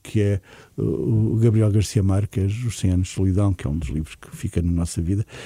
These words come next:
E, e para ver como nós estamos submetidos à superficialidade e à lei de, do amor obrigatório e tal, escolheria um livro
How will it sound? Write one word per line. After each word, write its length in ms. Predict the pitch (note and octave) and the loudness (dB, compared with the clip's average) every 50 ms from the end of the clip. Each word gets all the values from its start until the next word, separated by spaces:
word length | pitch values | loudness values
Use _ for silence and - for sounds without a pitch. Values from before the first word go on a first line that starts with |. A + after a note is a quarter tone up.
| - - - - | -18 -12 -4 0
E, 240 | D3 C3+ C#3+ C#3+ - | 2 4 4 4 4
e 120 | - D#3+ C#3+ - - - - | 2 2 2 0 -4 0 2
para 320 | E3 D#3+ E3 D#3 D3+ D3+ | 4 6 6 6 6 6
ver 420 | C3+ C3 B2 A#2+ C#3 D#3+ E3 D#3 - | 4 4 4 6 6 6 6 4 2
como 280 | - - D3 C#3+ C#3 C#3 | 2 2 4 4 6 6
nós 260 | C#3 C#3 D3 D3 C3+ | 6 6 4 4 2
estamos 500 | - - D3+ D3 C#3+ C#3 C3 A#2+ - - - - - - - - | 2 2 4 4 4 4 2 0 -2 -8 -16 -20 -20 -20 -20 -16
submetidos 1000 | - - - - - D#3 C#3 B2 B2+ B2+ A#2+ - - - C#3+ C3 B2 A#2 G#2+ A#2+ | -12 -10 -4 0 2 2 4 4 4 2 2 2 0 0 2 2 2 0 2 2
à 180 | B2 A#2 A2+ A2 | 4 4 4 2
superficialidade 1200 | - - - - - - - - - - A#2 A2+ G#2+ G#2 G#2+ C3 C3+ C#3 C3+ C3 B2+ A2+ G#2+ G#2+ | 0 -4 -12 -18 -16 -14 -12 -6 -2 0 2 2 4 4 4 4 4 6 6 4 4 4 2 2
e 40 | G#2+ | 2
à 100 | G#2 G#2 | 2 2
lei 260 | G#2+ G#2+ A2 A2+ A2 | 2 2 2 2 2
de, 260 | G#2 G#2 G#2 G2 G2 - - - - - - - - - | 2 2 0 0 -2 -2 -6 -14 -20 -20 -20 -18 -4 2
do 180 | B2 A#2 B2+ C3 | 4 6 6 8
amor 260 | B2+ C3 C3 C3 B2 | 8 8 8 6 6
obrigatório 960 | A#2+ A2 G#2+ A2+ G2+ A2 G#2+ - - - C3 C#3+ C#3 C3+ C3+ C3 B2+ A#2+ A#2+ | 6 4 4 4 4 2 2 2 2 4 6 6 8 8 6 6 6 6 4
e 60 | A#2 | 2
tal, 200 | - - C3 B2+ | 2 2 2 2
escolheria 440 | B2+ - - - C3 B2 A#2+ B2+ B2 | 2 2 2 2 4 4 6 6 6
um 80 | B2 A#2+ | 6 6
livro 260 | B2 B2+ A#2 - | 4 4 2 0